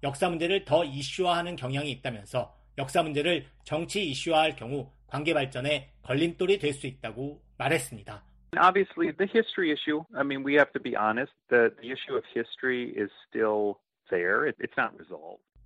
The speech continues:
Speaker 1: 고토 국장은 미한일 삼국 관계는 세 나라가 협력해야 하는데, 윤 대통령의 삼국 협력에 대한 지지가 한국 전체에서 지지를 받지는 못하고 있다며, 또 미국 대선과 향후 미국의 삼국 협력에 대한 관여도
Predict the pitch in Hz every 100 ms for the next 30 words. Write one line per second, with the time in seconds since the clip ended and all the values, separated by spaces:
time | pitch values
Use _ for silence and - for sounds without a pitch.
0 | - - 160 156 165 131 139 151 151 -
1 | - 147 160 175 196 - 196 190 160 143
2 | 147 170 - _ - 202 175 156 156 170
3 | 170 190 180 - 165 127 104 127 - _
4 | _ 147 170 180 180 185 190 175 190 190
5 | - 185 185 160 160 147 123 120 147 135
6 | - - - 180 185 - 151 139 156 160
7 | 165 135 139 170 147 131 147 156 120 -
8 | 156 143 131 107 117 110 - - _ 185
9 | 180 - - - 160 190 - 139 143 143
10 | 147 123 - - 180 208 190 139 151 175
11 | - 185 190 - 185 196 180 175 151 156
12 | - 113 110 135 131